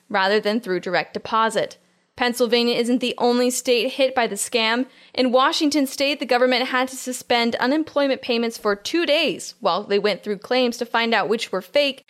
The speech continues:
and which were real. Citizens of North Carolina, Oklahoma, Wyoming, Massachusetts,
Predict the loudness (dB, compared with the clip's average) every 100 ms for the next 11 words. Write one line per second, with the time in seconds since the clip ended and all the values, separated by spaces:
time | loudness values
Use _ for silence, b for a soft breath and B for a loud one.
0 | b -4 -4 -4 -4 -4 -2 -2 -2 -2
1 | -4 _ _ -8 -2 0 2 0 2 0
2 | 0 -2 0 0 2 2 2 2 0 0
3 | 0 2 -2 2 2 2 0 0 0 2
4 | 4 4 2 0 0 0 0 -4 -6 -4
5 | 0 0 -2